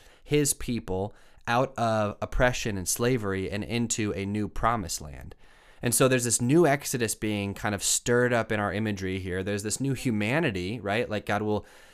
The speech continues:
make, uh, what was dead and he'll make it alive. And so, um, this passage where John is baptizing, he's proclaiming a baptism of repentance. And then it says, you know, "The whole Judean countryside, all of the people of Jerusalem," that's hyperbole,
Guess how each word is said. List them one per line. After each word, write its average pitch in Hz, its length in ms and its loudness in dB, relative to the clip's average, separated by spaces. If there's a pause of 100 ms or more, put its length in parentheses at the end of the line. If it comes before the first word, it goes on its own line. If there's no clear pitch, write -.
(200)
make, 110 320 -2
uh, 101 220 0
what 80 140 0
was 95 160 -4
dead 107 360 0
and 101 80 -4
he'll 101 120 -4
make 98 200 -4
it 92 80 -2
alive. 92 400 -4
And 123 180 -2
so, 123 420 2 (160)
um, 104 420 2 (160)
this 139 340 2
passage 113 520 0
where 110 120 2
John 107 280 2
is 107 80 -2
baptizing, 113 760 0
he's 101 120 -8
proclaiming 107 400 -2
a 101 60 -2
baptism 101 460 -2
of 98 80 -6
repentance. 104 720 -6 (180)
And 120 120 -2
then 135 80 2
it 117 100 0
says, 120 220 2
you 110 60 0
know, 101 100 0
"The 98 80 -2
whole 139 540 4
Judean 120 340 2
countryside, 101 600 -2
all 160 380 6
of 139 80 0
the 131 80 -4
people 127 300 -2
of 113 80 -4
Jerusalem," 104 420 -4
that's 104 140 -4
hyperbole, 113 640 2